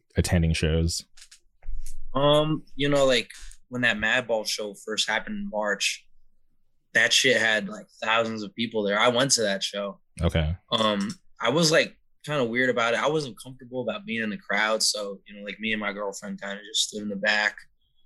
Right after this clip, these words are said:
Speaker 2: Um, you know, mask off 'cause it's outside, and we just kinda enjoyed,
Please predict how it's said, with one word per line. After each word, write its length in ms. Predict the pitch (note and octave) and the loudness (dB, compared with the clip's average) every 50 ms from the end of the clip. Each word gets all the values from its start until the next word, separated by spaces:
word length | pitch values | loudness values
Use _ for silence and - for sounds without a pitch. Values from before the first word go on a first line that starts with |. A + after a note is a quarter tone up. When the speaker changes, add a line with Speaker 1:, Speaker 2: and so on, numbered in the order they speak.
| _ - - _ | _ -20 -10 _
Speaker 2:
Um, 460 | - A2+ A2+ A2 G#2+ G#2+ G2+ G2+ G2 - - - - - - _ | -2 0 2 2 2 0 -2 -4 -8 -12 -16 -20 -20 -20 -20 _
you 140 | - A2+ A2 | -10 -8 -6
know, 140 | G#2+ G#2+ G#2 | -4 -4 -2
mask 380 | G#2 A2+ B2 C3 B2+ - - - | 0 0 0 2 0 -2 -2 0
off 200 | A2 A2 G#2 G#2+ | -2 -2 -2 -4
'cause 200 | - - G#2 G#2 | -10 -12 -12 -10
it's 160 | G2+ F#2+ - | -8 -6 -4
outside, 520 | G#2+ G#2+ G2+ - - G#2 G2+ G2+ G2+ G#2 | -4 -2 -2 -2 -2 0 0 -2 -2 -2
and 120 | G2+ G2 G2+ | -2 -4 -6
we 80 | G#2 | -6
just 180 | G#2 G2+ G2+ - | -4 -6 -6 -4
kinda 220 | G2 G2 G2+ G2+ | -2 -2 -2 -2
enjoyed, 480 | G2+ G2+ G2+ G2 G2+ G2+ G2+ G2+ G2 G2+ | -2 -2 -4 -6 -4 -2 -2 -2 -4 -4